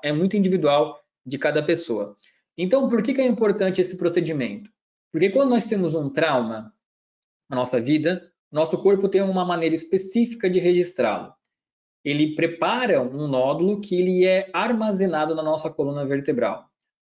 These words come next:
Quando a gente massageia esse nódulo a partir da identificação na íris, nós desmobilizamos esse nódulo e o nosso corpo tem acesso à memória traumática. Prestem atenção ao que eu estou falando. Eu não estou falando que aqui existe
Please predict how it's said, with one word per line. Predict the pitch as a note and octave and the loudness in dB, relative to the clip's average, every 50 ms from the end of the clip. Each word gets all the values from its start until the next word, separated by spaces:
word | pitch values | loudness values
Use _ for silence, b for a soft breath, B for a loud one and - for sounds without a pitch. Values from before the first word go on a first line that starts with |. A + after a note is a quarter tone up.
| _ _ - | _ _ -8
Quando | - F3 | -4 -2
a | - | -2
gente | B2+ C#3 C3+ C#3 | -2 -2 -4 -4
massageia | C#3 C#3+ E3 F3 - - G3 D#3+ C3+ B2 A#2 B2+ D3+ F#3 A#3 C4 B3+ A3+ F#3+ D#3+ | -4 -4 -4 -4 -2 0 0 2 0 0 0 2 4 4 4 4 4 4 4 2
esse | C#3+ C#3+ C3+ - - C#3+ | 2 0 -2 -4 -6 -6
nódulo | C3+ B2 A#2 A#2 A#2+ B2+ D3+ D#3+ D#3+ | -4 -4 -2 -2 -2 -2 0 0 0
a | D3+ - | 0 0
partir | - B2 A#2+ - B2+ | -2 -4 -4 -2 -2
da | B2 B2+ | 0 0
identificação | A#2+ A#2+ C3 C#3+ C#3 - - - - - B2 A#2 - - A2+ | 0 0 0 -4 -6 -8 -12 -14 -8 -6 -6 -6 -6 -10 -8
na | C#3 F3 F3 | -6 -6 -4
íris, | C#3+ A2+ G#2+ A#2+ D3+ E3+ - - _ _ _ _ _ _ _ _ - | -4 -4 -4 -4 -6 -8 -8 -12 _ _ _ _ _ _ _ _ -6
nós | C3 C#3+ D3 D#3 D3 C3 C3+ | -2 0 0 0 0 0 0
desmobilizamos | D#3 G3 B3 A#3+ A#3+ A3 G#3+ F#3 E3+ F#3 F#3 F3+ D#3 C3+ C3 D#3 F#3 A3 A#3 G#3+ E3+ C#3 | 2 2 2 2 0 0 0 2 2 2 2 2 0 0 0 0 2 2 2 0 2 0
esse | C#3+ C3+ - - D#3+ | -2 -2 -4 -6 -10
nódulo | C#3+ A#2+ G#2+ G2+ G2 G2+ A#2 D3 F#3+ G3+ G3 - - _ _ _ _ - | -8 -6 -6 -6 -6 -4 -4 -2 -2 -4 -6 -10 -20 _ _ _ _ -8
e | - D3+ | -6 -4
o | |
nosso | D#3 E3+ E3+ F3 - E3 | -2 -2 -2 -2 -2 0
corpo | - F#3 G3+ G#3 F#3+ F#3+ | 2 2 2 2 0 -2
tem | - F#3 F#3 F#3 | -2 -2 -2 -2
acesso | F3+ - - - - - F#3 F3+ G3+ A3+ G#3 - A3 | -4 -6 -8 -12 -6 -4 -2 -2 -2 -4 -4 -2 -2
à | F#3 | -2
memória | F3 E3+ D#3 D3+ D3+ D#3 D#3+ D#3 | -2 -2 0 0 2 2 0 0
traumática. | - E3+ E3+ E3 D3 A#2 G2+ G2+ - - _ _ _ _ _ _ _ _ _ _ _ _ _ _ _ _ _ _ _ _ _ _ _ _ _ _ _ _ _ _ - | 0 -2 -2 -2 -2 -4 -4 -6 -10 -18 _ _ _ _ _ _ _ _ _ _ _ _ _ _ _ _ _ _ _ _ _ _ _ _ _ _ _ _ _ _ 0
Prestem | D3+ D#3+ F#3 A3+ A#3+ - - A3 G3+ F#3+ F#3+ | 2 2 2 2 0 -2 -2 -2 0 0 -2
atenção | F#3 F#3+ G3 F3 - - E3+ D3+ | -2 -2 -4 -4 -2 -2 -2 0
ao | D3+ D#3 | 0 -2
que | D#3 D3+ | -2 -2
eu | |
estou | D3+ D3+ - E3 | -4 0 -2 -2
falando. | E3 - - C#3 A#2+ G#2+ A2 | 0 0 0 0 0 -4 -4
Eu | A#2 | -6
não | A#2+ C3+ | -6 -6
estou | C#3 - F3 F3 | -4 -4 -4 -2
falando | - F3 E3 E3 E3+ E3 | 0 -2 -2 -2 -2 -2
que | - F3 | -2 -2
aqui | E3 E3 - F3 | -2 -2 0 2
existe | F3+ E3+ F3+ F#3 F#3 - G#3 G3 - | 2 2 2 0 -2 -4 -10 -12 -14